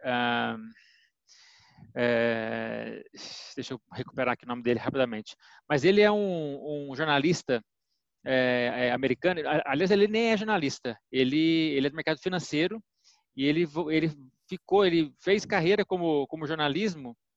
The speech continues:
é, é, lembrei, David Rubenstein. O David Rubenstein, ele inte-, ele entrevista C E Os. E aí é muito legal, porque você vê o outro lado do C E O. Quando você olha aí, a gente tem entrevista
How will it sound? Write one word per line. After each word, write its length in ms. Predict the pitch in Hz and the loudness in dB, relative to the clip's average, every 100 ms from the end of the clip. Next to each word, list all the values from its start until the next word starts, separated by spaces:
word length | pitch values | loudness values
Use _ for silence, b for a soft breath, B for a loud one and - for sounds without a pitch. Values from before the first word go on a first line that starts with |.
| _ _ _ _ b b b b b b _ - | _ _ _ _ b b b b b b _ -2
é, 320 | 135 139 135 131 | 0 2 -2 -4
é, 420 | - 160 151 143 - | -4 0 2 0 -2
lembrei, 360 | 160 160 127 113 | -2 0 0 0
David 460 | - 214 220 202 | 4 6 4 0
Rubenstein. 720 | 185 208 196 156 147 120 110 - _ | 0 4 4 2 0 0 -2 -10 _
O 100 | - | -8
David 360 | 131 202 220 214 | 4 4 4 -2
Rubenstein, 840 | 175 214 196 160 - 202 202 175 - _ _ _ - | -2 4 4 4 0 0 0 -4 -12 _ _ _ -4
ele 340 | 151 165 185 | 2 4 4
inte-, 180 | 190 208 | 2 4
ele 320 | 196 180 180 | 6 6 4
entrevista 440 | 170 185 170 196 190 | 2 0 2 0 -2
C 240 | - 262 | 0 2
E 160 | 262 160 | 4 4
Os. 420 | 113 107 - - _ _ _ _ _ _ _ B B B | 0 -4 -16 -20 _ _ _ _ _ _ _ B B B
E 100 | 214 | 6
aí 160 | 220 262 | 10 10
é 80 | |
muito 260 | 226 254 262 | 8 4 4
legal, 440 | 220 175 220 208 | 6 6 6 6
porque 240 | - 165 196 | 4 0 2
você 280 | 196 - 202 | 2 2 2
vê 180 | 156 | 6
o 60 | 233 | 6
outro 260 | 226 226 226 | 6 4 4
lado 260 | 214 214 | 4 4
do 80 | 190 | 0
C 180 | - 143 | -2 -2
E 40 | |
O. 240 | 120 104 - _ _ - _ _ _ _ - | -2 -2 -8 _ _ -20 _ _ _ _ -10
Quando 140 | 175 | 0
você 80 | 233 | 6
olha 240 | 208 208 | 8 10
aí, 80 | 196 | 8
a 160 | 202 202 | 6 4
gente 140 | 170 | 2
tem 100 | 175 | -4
entrevista 460 | 165 160 156 165 | 0 0 2 -2